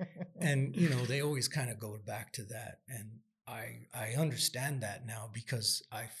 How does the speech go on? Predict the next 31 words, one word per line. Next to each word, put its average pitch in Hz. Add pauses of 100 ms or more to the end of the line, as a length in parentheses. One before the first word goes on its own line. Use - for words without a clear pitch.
(480)
I've 107
never, 127 (800)
uh, 120 (1500)
spoken 127 (140)
a 117
prayer 120 (640)
that 117
I 117
will 123
not 127
pray. 113 (320)
<laughs> -
You 160
know, 135
like, 120 (240)
I've 131
never 156
said 123
that 123
prayer 107
until 117
my 107
dad 131
passed. 117
I 120
just 120
said, 123
"You 139
know 175
what? 170
I, 165